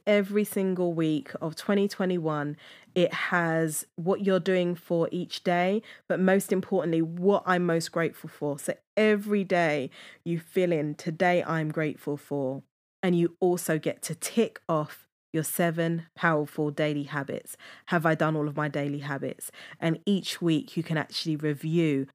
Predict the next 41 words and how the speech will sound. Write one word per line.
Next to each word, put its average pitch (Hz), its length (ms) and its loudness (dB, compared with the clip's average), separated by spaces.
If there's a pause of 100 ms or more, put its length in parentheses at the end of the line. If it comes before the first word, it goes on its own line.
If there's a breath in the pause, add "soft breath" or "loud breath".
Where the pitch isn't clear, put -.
(260 soft breath)
"What 170 160 4
have 180 180 2
I 165 120 4
learned? 156 440 0
What 165 240 0
am 175 100 0
I 165 120 2
most 156 260 0
grateful 147 320 -4
for? 135 320 -6 (220 loud breath)
How 196 380 4
am 190 100 4
I 180 100 4
doing 170 260 2
with 156 80 0
my 147 140 0
daily 147 320 -2
habits? 143 540 -6 (240 loud breath)
What 180 260 2
do 175 140 2
I 160 80 4
need 156 200 0
to - 120 -12
do 147 160 0
to - 100 -12
push - 280 -8
me 156 60 -2
closer 143 440 -6
to - 180 -6
my 139 200 -2
goal?" 135 360 -4 (420 loud breath)
And 170 360 0
again, 165 500 2
notes, 185 540 2
pictures, 175 760 0 (300 loud breath)
there 170 140 6
are 160 60 4
journaling 190 680 4
prompts - 460 0
every 185 240 2
month. 180 400 2